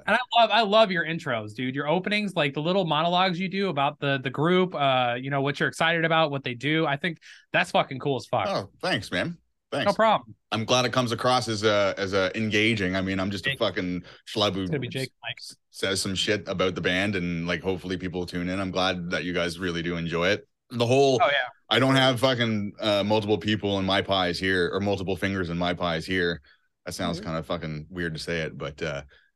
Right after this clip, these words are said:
Speaker 2: but, uh, <laughs>
Speaker 1: <laughs>
Speaker 2: fucking, uh, like, I mean, it's just me doing my own thing, you know what I'm saying? Um, I, I, I do the radio show on my own. That's all mixed by myself live.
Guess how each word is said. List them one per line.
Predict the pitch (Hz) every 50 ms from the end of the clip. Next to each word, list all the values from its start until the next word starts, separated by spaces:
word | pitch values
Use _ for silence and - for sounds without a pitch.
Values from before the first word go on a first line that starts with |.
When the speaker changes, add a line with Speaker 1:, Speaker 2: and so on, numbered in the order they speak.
| - -
Speaker 2:
but, | - - - -
uh, | 285 247 - - 254 220 196 202 226 175 139 - - 165 151 127 - 107 120 131 113 - 110 -
<laughs> | - - - - - - -
Speaker 1:
<laughs> | - - - - - -
Speaker 2:
fucking, | 117 107 123 113 107
uh, | 110 104 98 92 - 117
like, | 113 107 104
I | 113
mean, | 113 117 110
it's | 113 104
just | 123 107 95
me | 120 120 127 127
doing | 117 117 110 107 101
my | 95 92 95
own | 92 92 90 82
thing, | 82 95 98 101 92
you | 90
know | 85 87
what | 87 85
I'm | 82
saying? | 78 85 85 85 92 95 90 -
Um, | - 87 85 85 82 82 82 80 76 78 -
I, | - 85 82 78 76 -
I, | 78 85 85 82 80 82 - -
I | 87 85
do | 82 87 87
the | 85 85
radio | 90 90 92 92 92 90
show | 85 - 95 90
on | 90 90
my | 90 87 87
own. | 87 87 87 87
That's | 85 85 80 -
all | 85 85 85
mixed | 85 87 85 82 - - -
by | 85 82
myself | 82 80 78 - 85 82 82 82 80 - -
live. | 85 80 80 82 82 78